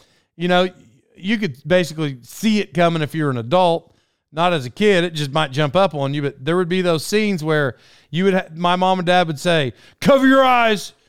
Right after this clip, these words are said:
You better cover your eyes right now. You better not be looking." <laughs> It's like, "You better not be looking through your fingers. Cover your eyes. You can't see this part." That's what, that's what my mom and dad would say. Well, which, you know,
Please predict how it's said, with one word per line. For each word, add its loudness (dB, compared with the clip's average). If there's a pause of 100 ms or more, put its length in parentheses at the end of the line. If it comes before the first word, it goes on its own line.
(240)
You 2
better 2
cover 4
your 4
eyes 2
right 4
now. 4
You 0 (100)
better 4
not 2
be 4
looking." -2
<laughs> -20 (280)
It's -10
like, -4 (500)
"You 2
better 4
not 4
be 4
looking 0
through 4
your 4
fingers. 0 (640)
Cover 4
your 4
eyes. 2
You -8
can't 0
see -2
this -2
part." 0 (100)
That's -2
what, -6
that's 0
what -8
my -6
mom -6
and -10
dad -4
would -12
say. -14 (360)
Well, 0
which, -6
you -10
know, -14